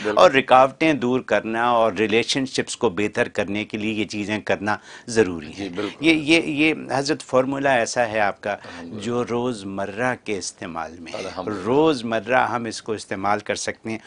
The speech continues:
Speaker 2: और आम सी बात है सेवेंटी एट टाइम्स
Speaker 1: बिल्कुल, बिल्कुल।
Speaker 2: या तीन सौ नब्बे दफ़ा शायद।
Speaker 1: बिल्कुल, बिल्कुल।
Speaker 2: ठीक है।
Speaker 1: सही बात।
Speaker 2: और तो, तो ये तो आसान
Speaker 1: अल्हम्दुलिल्लाह।
Speaker 2: बातें हैं बहुत जो आप हमें बता देते हैं, सिखा देते हैं।
Speaker 1: माशाअल्लाह।
Speaker 2: अब इन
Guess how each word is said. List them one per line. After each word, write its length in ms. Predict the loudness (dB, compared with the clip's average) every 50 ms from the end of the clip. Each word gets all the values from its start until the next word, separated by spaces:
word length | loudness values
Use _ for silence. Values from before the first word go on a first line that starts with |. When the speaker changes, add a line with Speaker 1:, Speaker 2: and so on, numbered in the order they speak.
| -18 -12 -6 -2
Speaker 2:
और 160 | -2 0 0
आम 200 | 0 -2 -2 -4
सी 200 | -6 -8 -8 -6
बात 260 | -4 -4 -4 -4 -6
है 60 | -8
सेवेंटी 560 | -8 -6 -8 -8 -8 -8 -12 -14 -12 -12 -12
एट 120 | -12 -12 -12 _
टाइम्स 340 | -14 -12 -12 -14 -16 -14 -12
Speaker 1:
बिल्कुल, 240 | -10 -10 -10 -10 -12
बिल्कुल। 260 | -16 -14 -6 0 0
Speaker 2:
या 80 | 0
तीन 260 | 0 0 -4 -8 -8 -8
सौ 160 | -6 -6 -6
नब्बे 300 | -4 -4 -6 -6 -6 -6
दफ़ा 260 | -6 -6 -8 -8 -8
शायद। 300 | -8 -6 -4 -4 -6 -6
Speaker 1:
बिल्कुल, 340 | -8 -12 -16 _ _ -20 -20
बिल्कुल। 160 | -18 -16 -14
Speaker 2:
ठीक 180 | -14 -12 -10 -10
है। 80 | -10
Speaker 1:
सही 220 | -10 -10 -14 -14 -14
बात। 160 | -14 -10 -8
Speaker 2:
और 180 | -8 -8 -8 -10 _
तो, 120 | -8 -6 -6
तो 320 | -6 -4 -4 -2 -2 -2
ये 180 | -4 -4 -6 -6
तो 200 | -4 -4 -4 -2
आसान 340 | -2 -2 -4 -4 -4 -6 -6
Speaker 1:
अल्हम्दुलिल्लाह। 260 | -8 -6 -6 -8 -8
Speaker 2:
बातें 160 | -8 -10 -12
हैं 120 | -12 -12
बहुत 260 | -12 -10 -10 -10 -10 -8
जो 120 | -6 -4
आप 160 | -4 -4 -4 -6 -10
हमें 200 | -10 -8 -8 -6
बता 260 | -8 -6 -4 -2 -2
देते 300 | -2 -2 -4 -6 -6 -10
हैं, 80 | -10 -8
सिखा 360 | -6 -8 -8 -4 0 0 0
देते 280 | 0 -2 -6 -8 -8 -10
हैं। 100 | -10 -12 -14
Speaker 1:
माशाअल्लाह। 340 | -16 -14 -14 -10 -4 -4 -4
Speaker 2:
अब 80 | -2 -2
इन 160 | -6 -8 -8